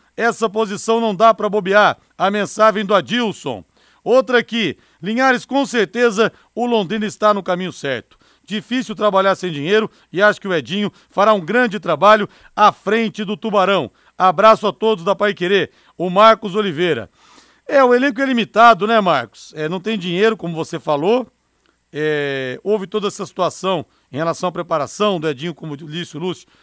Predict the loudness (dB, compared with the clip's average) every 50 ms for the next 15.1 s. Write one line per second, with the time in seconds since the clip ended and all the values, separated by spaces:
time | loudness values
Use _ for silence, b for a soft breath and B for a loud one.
0 | b b _ -10 -8 -6 -6 -6 -6 -8 _ -10 -10 -10 -10 -8 -8 -8 -6 -6
1 | -6 -8 -10 -12 -14 -16 -14 -12 -8 -6 -4 -4 -6 -6 -8 -8 -8 -8 -8 -12
2 | -16 -12 -10 -8 -6 -4 0 0 0 0 b b b b b b -14 -10 -8 -6
3 | -6 -6 -6 -6 -6 -8 -8 -10 -10 -10 -8 -8 -8 -10 -10 -12 -12 -12 -10 -8
4 | -6 -6 -6 -6 -8 -10 -8 -10 -10 -8 -6 -4 -4 -4 -4 -6 -8 -10 b b
5 | b b _ -14 -10 -6 -6 -4 -4 -4 -6 -6 -6 -8 -6 -6 -8 -8 -8 -8
6 | -8 -8 -8 -8 -10 -10 -12 -10 -8 -8 -6 -6 -8 -10 -12 -12 -12 -12 -14 -14
7 | -12 -12 -14 -14 -14 -18 -18 -12 -10 -10 -8 -10 -12 b b b b _ -2 -2
8 | 0 0 0 -2 -2 -4 -6 -8 b b b b -6 -4 -2 -2 -2 -2 -4 -4
9 | -2 -2 -2 -2 -4 -6 -6 -6 -6 -8 _ _ _ b b b b b b b
10 | b b b 0 2 4 4 4 4 4 2 0 0 2 4 4 4 6 6 6
11 | 6 4 4 4 4 4 4 2 0 0 0 0 0 0 0 -2 -2 -2 0 2
12 | 2 2 2 2 0 0 0 -2 -4 -2 0 4 6 8 8 6 6 4 0 0
13 | 0 0 0 -2 -6 -6 -4 -4 -4 -2 -2 -2 -2 -2 -4 -6 -4 -2 0 2
14 | 4 4 4 4 0 -2 -2 -4 -2 0 0 0 0 0 0 0 0 0 0 -4
15 | -12